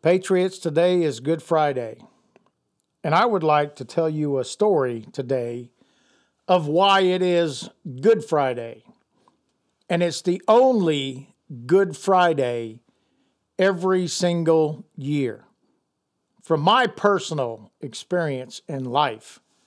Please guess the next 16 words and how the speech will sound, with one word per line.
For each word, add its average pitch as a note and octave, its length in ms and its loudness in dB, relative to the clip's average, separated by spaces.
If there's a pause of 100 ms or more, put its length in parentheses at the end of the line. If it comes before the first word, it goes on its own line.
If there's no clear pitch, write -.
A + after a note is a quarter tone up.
(1300)
this F3 640 -2
holiday, C3 1000 -2 (160)
as C#3+ 380 -4
the C3 160 -8
culture D#3+ 560 -2
wants C3 300 -6
to - 100 -18
call E3+ 400 -2
it, - 120 -16 (1000)
would D3 220 -4
be D3+ 100 -4
considered C3+ 880 -4 (400)
the B2+ 680 -4 (500)
most E3 680 0
important G3 880 -2
holiday C3+ 960 -2